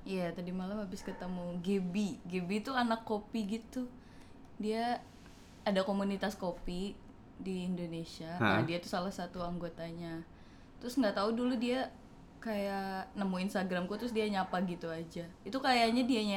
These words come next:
Speaker 1: yang asik sih. Tapi aku beberapa kenal juga, beberapa kenal orang tuh juga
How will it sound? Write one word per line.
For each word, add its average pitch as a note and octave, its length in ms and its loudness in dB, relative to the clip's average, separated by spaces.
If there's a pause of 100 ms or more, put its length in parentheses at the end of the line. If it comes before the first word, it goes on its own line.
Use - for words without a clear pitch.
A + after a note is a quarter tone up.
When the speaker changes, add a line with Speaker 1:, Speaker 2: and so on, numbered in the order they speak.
Speaker 1:
yang F3 80 -2
asik G3+ 240 0
sih. E3 240 -6 (320)
Tapi F4 240 4
aku A4 320 10
beberapa A3+ 400 2
kenal A#3+ 320 2
juga, G3 320 0 (320)
beberapa G3 400 -2
kenal F#3+ 240 -6
orang F#3 240 -4
tuh A#3+ 160 -2
juga F#3+ 320 -4